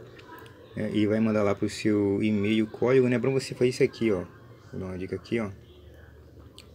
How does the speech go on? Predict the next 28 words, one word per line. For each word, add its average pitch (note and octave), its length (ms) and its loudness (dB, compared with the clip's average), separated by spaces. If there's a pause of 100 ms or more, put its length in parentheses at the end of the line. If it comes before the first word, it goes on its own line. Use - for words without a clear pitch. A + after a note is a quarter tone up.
(460)
Clica F#2+ 260 -10
aqui, A#2+ 320 2
ó, A2 80 4
pra - 160 -2
você G2+ 240 -2
tá A2 120 2
abrindo A#2 440 -2
o A2+ 100 6
link A#2+ 320 2
no B2+ 80 2
seu - 160 -2
navegador, A2+ 600 0 (200)
né? G#2 200 -4 (960)
Você - 260 -4
abre C#3+ 160 4
o G2+ 100 6
link G#2+ 200 -2
no A2 100 0
seu G#2+ 400 0
navegador G#2 480 0
é G#2+ 60 0
melhor, F#2+ 360 0
né? F#2 160 -6 (720)
Depois - 220 -2
você G#2+ 240 -2
volta G#2+ 280 0
aqui A2+ 260 -2
no, G2 1080 -2